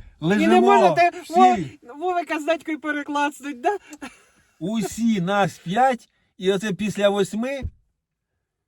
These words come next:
Speaker 2: отак усі. Всі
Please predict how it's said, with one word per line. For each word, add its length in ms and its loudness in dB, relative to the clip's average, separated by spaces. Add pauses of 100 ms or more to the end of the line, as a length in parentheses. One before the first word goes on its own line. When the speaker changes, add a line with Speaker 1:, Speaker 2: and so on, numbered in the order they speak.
(180)
Speaker 2:
отак 400 -2
усі. 240 -8 (1600)
Всі 340 -8